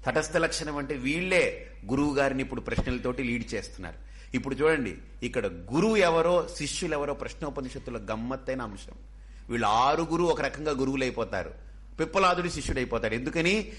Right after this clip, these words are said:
వీళ్ళు అడుగుతూ ఉంటే వాళ్ళు, ఆయన చెప్తూ ఉంటాడనమాట. వీళ్ళకి బాగా తెలుసు, వీళ్ళు అడిగేవన్నీ వీళ్ళకి తెలుసు, ఆయన చెప్పేది ఏం చెప్పబోతాడో వీళ్ళకి తెలుసు.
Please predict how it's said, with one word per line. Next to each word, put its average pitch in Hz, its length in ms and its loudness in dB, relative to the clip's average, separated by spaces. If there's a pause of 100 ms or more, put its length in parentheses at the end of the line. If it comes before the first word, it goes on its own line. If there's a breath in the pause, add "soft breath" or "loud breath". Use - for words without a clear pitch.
(160 loud breath)
వీళ్ళు 127 260 4
అడుగుతూ 165 380 2
ఉంటే 170 160 0
వాళ్ళు, 143 320 4
ఆయన 117 100 -4
చెప్తూ - 340 -8
ఉంటాడనమాట. - 800 -12 (1500 loud breath)
వీళ్ళకి 247 380 6
బాగా 240 300 6
తెలుసు, 208 340 4
వీళ్ళు 160 220 4
అడిగేవన్నీ 202 520 2
వీళ్ళకి 214 260 4
తెలుసు, 151 420 -2 (640 loud breath)
ఆయన 190 240 4
చెప్పేది 220 680 6
ఏం 247 80 2
చెప్పబోతాడో 240 680 6
వీళ్ళకి 220 280 6
తెలుసు. 160 440 -4